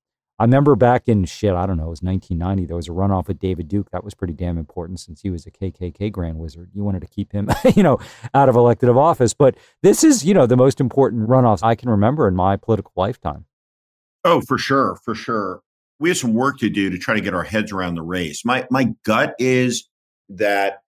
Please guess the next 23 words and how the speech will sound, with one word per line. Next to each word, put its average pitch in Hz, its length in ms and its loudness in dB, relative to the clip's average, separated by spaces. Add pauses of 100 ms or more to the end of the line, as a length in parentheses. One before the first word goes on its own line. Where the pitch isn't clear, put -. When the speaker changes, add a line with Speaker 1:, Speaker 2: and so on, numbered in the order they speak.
(420)
Speaker 2:
by 101 600 0
January 113 720 0
fifth, 98 580 -4
after 92 400 -6
Trump 110 400 -6
whining, 98 840 -6
complaining, 92 920 -4
and 80 160 -8
crying, 87 760 -4 (600)
that 113 120 2
it's 113 140 -2
gonna 110 180 2
depress 92 640 -4
the 82 100 -12
Republican 78 840 -8 (260)
turnout. 64 380 -14 (880)
Speaker 1:
Mm-hmm. 85 260 -8 (340)
Speaker 2:
And 92 140 -4
I, 107 300 0
I 113 40 2
think 110 280 -2
momentum 95 760 -2
is, 87 400 -6